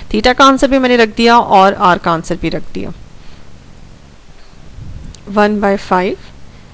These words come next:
ln of। अब आपकी मर्जी है, आप इस stage पे सिर्फ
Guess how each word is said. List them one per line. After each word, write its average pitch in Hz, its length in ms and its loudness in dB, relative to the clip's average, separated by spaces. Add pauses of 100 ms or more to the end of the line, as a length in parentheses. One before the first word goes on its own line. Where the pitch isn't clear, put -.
(340)
ln 175 280 0
of। 165 140 -6 (520)
अब 285 260 0 (340)
आपकी 240 380 4
मर्जी 214 480 4
है, 269 180 4
आप 226 260 4
इस 233 120 2
stage 202 420 2
पे 233 220 4
सिर्फ 208 300 2